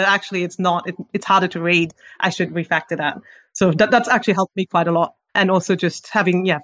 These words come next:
Flake eight, I always kind of liked having, you know, kind of a subset of rules that we enforce to have some standards. You know, you don't have to go over the top and, like, okay, we want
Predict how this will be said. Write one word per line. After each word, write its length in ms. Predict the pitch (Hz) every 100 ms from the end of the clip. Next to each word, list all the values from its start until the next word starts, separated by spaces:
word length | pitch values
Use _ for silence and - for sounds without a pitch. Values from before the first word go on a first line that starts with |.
| _ -
Flake 320 | - 214 202
eight, 220 | 196 185 175
I 120 | 175
always 420 | 180 202 185 185 -
kind 140 | 190
of 80 | 175 _ _ _ _ -
liked 280 | 180 180 -
having, 440 | 196 175 170 165 -
you 40 |
know, 80 | 196
kind 140 | 175 208
of 60 |
a 40 | 185
subset 400 | 196 190 190 175
of 140 | 170
rules 300 | 180 175 -
that 120 | 175
we 140 | 190 170
enforce 580 | 165 175 160 156 - - - - _ -
to 100 | 180
have 140 | 175
some 180 | - 175
standards. 580 | - 170 165 156 151 -
You 60 |
know, 80 | 185
you 100 | 160
don't 120 | 175
have 100 | 170
to 80 | 180
go 300 | 170 156 151 -
over 160 | 202 175
the 100 | 160
top 320 | - 220 -
and, 260 | 170 160 - -
like, 200 | 165 -
okay, 180 | 175 156
we 100 | 160
want 180 | 175